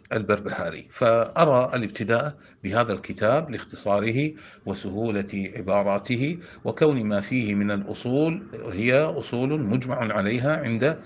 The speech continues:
عند أهل الحديث، وقد ذكر، آه، آه، المصنف ما اتفق عليه أهل القرون الأربعة في هذه الرسالة، ورسالته فيها بيان لكثير من مسائل الاعتقاد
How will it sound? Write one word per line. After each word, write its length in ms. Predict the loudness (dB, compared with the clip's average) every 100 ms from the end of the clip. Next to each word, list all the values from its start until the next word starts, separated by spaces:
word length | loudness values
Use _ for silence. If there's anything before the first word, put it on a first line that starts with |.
| -18 -20 -6 0
عند 200 | 4 6
أهل 400 | 4 2 -4 -4
الحديث، 520 | -2 0 2 2 0
وقد 280 | -6 -2 0
ذكر، 260 | 2 2
آه، 80 | 0 -6 -8 -4 2
آه، 540 | 2 2 0 -4 -2
المصنف 520 | -2 -2 0 0 0
ما 120 | -2
اتفق 380 | -2 -4 -2 0
عليه 420 | 2 2 0 -2
أهل 140 | -4 -6
القرون 420 | -6 -4 -2 -2
الأربعة 500 | -2 -2 0 0 -2
في 180 | -6 -2
هذه 220 | -2 -2
الرسالة، 540 | -6 0 4 4 2 -4 -14 -18 -16 -2
ورسالته 1040 | 2 4 4 0 0 0 0 -2 -4 -4
فيها 360 | -4 -2 0 0
بيان 540 | 0 2 2 2 0
لكثير 800 | -2 -2 0 2 4 4 4 2
من 240 | 2 0 0
مسائل 380 | 2 2 2
الاعتقاد 360 | 0 -4 -4 4